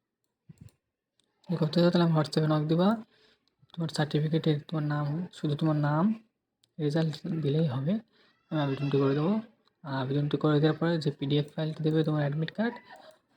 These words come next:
আর তোমাদের আবেদন ফর্ম, সেটা আমি তোমাদের পিডিএফ ফাইল করে পাঠিয়ে দেবো WhatsApp-এ।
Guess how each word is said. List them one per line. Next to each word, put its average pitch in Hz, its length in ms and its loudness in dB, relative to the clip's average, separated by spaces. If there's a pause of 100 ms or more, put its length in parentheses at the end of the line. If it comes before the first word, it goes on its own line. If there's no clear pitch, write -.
আর 143 100 -8
তোমাদের 147 280 0
আবেদন 151 340 0
ফর্ম, 202 320 0
সেটা - 260 -4
আমি 147 100 0
তোমাদের 143 320 0 (520)
পিডিএফ 139 240 -4
ফাইল 139 160 -4
করে 139 160 -2
পাঠিয়ে 131 300 -6
দেবো 156 180 -2
WhatsApp-এ। 180 420 -4